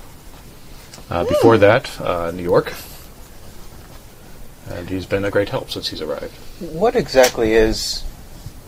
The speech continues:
Speaker 3: Ham's background? Uh, how does he help you?
Speaker 1: He's an Egyptologist.
Speaker 2: Hmm.
Speaker 1: Who else
Speaker 3: Not
Speaker 1: would I
Speaker 3: a
Speaker 1: have?
Speaker 3: driver.
Speaker 1: Well, he does drive me places. I'm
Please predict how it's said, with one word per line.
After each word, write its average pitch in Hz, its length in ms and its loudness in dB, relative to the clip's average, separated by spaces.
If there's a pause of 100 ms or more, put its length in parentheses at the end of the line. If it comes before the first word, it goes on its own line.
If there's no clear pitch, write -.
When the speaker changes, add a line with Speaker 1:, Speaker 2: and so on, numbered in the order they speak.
(260)
Speaker 3:
Ham's 113 460 2 (540)
background? 101 760 0
Uh, 123 260 -4 (720)
how 175 200 2
does 170 180 0
he 120 180 0
help 110 500 -2
you? - 160 -14 (280)
Speaker 1:
He's 110 180 -8
an 123 80 2
Egyptologist. - 800 -2 (880)
Speaker 2:
Hmm. 494 360 0
Speaker 1:
Who 123 160 0
else 131 80 4
Speaker 3:
Not 139 200 8
Speaker 1:
would - 20 4
I - 20 6
Speaker 3:
a 135 40 6
Speaker 1:
have? - 80 -4
Speaker 3:
driver. 127 460 6 (1600)
Speaker 1:
Well, 120 180 2
he 123 240 -10
does 113 220 2
drive 87 520 -2
me 92 100 -8
places. 85 480 -4
I'm 85 240 -2